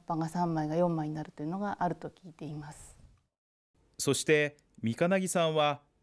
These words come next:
Speaker 2: 未来の植物博士に次のようにエールを送りました。
Speaker 1: 植物をまず見ようと思ってくれるお子さんが、こんなに珍しいものを見つけてくれるお子さんがいるということが私はとても嬉しいので、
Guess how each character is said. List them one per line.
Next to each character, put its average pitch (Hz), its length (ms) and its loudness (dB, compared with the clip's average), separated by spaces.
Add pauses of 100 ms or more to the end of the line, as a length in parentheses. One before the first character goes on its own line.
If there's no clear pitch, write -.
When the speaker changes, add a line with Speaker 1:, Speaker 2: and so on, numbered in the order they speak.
Speaker 2:
未 139 220 0
来 208 220 2
の 110 120 2
植 107 300 -4
物 180 220 0
博 160 240 2
士 117 140 2
に 98 240 2 (200)
次 131 340 -2
の 202 160 4
よ 185 200 2
う 180 40 2
に 185 300 -2
エ 117 200 2
ー 110 40 2
ル 113 120 0
を 151 100 2
送 - 280 -6
り 98 100 -2
ま 95 120 -2
し - 80 -12
た。 90 240 -4 (2000)
Speaker 1:
植 302 280 -6
物 285 320 0
を 170 60 6
ま 196 140 2
ず 165 100 -2
見 160 140 0
よ 277 160 4
う 262 40 0
と 170 120 -4
思 175 200 -2
っ 202 60 -10
て - 120 -10
く - 120 -8
れ 156 120 0
る 156 240 0
お - 80 -10
子 175 140 -8
さ 180 140 -4
ん 180 120 -4
が、 185 260 -2 (840)
こ 226 160 -2
ん 226 120 2
な 226 120 4
に 214 320 0
珍 208 240 2
し - 80 -2
い 226 40 2
も 185 80 2
の 160 40 2
を - 40 2
見 151 60 0
つ - 80 -12
け 175 100 0
て 175 120 -4
く 175 80 0
れ 175 80 4
る 170 80 6
お 160 60 0
子 - 80 -8
さ 180 140 -2
ん 175 40 -2
が 170 80 -2
い 170 60 -2
る 202 100 2
と - 80 -2
い 165 60 2
う - 20 -2
こ 156 80 2
と 151 80 -2
が 151 80 -4
私 151 300 -4
は 156 60 -2
と 160 100 -6
て 170 100 -4
も 165 120 0
嬉 170 220 2
し 185 120 -6
い - 20 -2
の 160 180 0
で、 180 240 0